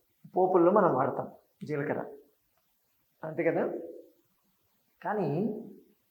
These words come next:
ఈ జీలకర్రని ఎలా వాడుతున్నాము అనేది, అంటే ఇప్పుడు,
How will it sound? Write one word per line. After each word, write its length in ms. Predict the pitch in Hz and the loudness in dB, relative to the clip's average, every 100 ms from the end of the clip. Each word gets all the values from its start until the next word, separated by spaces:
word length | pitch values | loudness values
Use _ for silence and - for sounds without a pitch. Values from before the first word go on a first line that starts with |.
| _ _ _ 180 | _ _ _ -6
ఈ 320 | 165 135 120 | -4 -4 -6
జీలకర్రని 960 | 123 180 262 277 247 202 143 160 226 - - - _ _ _ - 151 | 2 6 8 10 8 8 4 0 -2 -6 -14 -20 _ _ _ -10 0
ఎలా 360 | 160 247 294 | 6 10 12
వాడుతున్నాము 1120 | 247 214 226 214 220 202 180 160 175 147 - - - - | 12 12 12 8 4 4 4 4 2 0 -4 -10 -12 -6
అనేది, 240 | 160 170 | -4 -2
అంటే 240 | 180 233 208 | 4 8 8
ఇప్పుడు, 500 | 208 214 233 - | 10 8 6 2